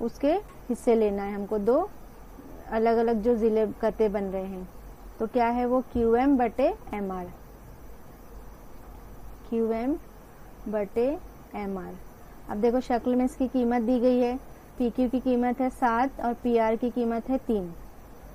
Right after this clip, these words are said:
क्यूएम की कीमत है एक बटे, तीन बटे, तीन अशारिया पाँच और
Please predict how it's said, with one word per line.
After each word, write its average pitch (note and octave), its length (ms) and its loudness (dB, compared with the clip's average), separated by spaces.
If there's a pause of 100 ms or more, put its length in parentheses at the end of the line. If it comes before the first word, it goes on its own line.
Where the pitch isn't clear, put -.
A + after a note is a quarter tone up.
(160)
क्यूएम B3+ 340 6
की C4 140 2
कीमत B3+ 400 2
है D4 220 2 (640)
एक A#3 260 4
बटे, B3 500 2
तीन B3 220 4
बटे, B3 440 4
तीन B3+ 260 2
अशारिया B3+ 460 4
पाँच B3+ 480 0 (640)
और A3+ 400 6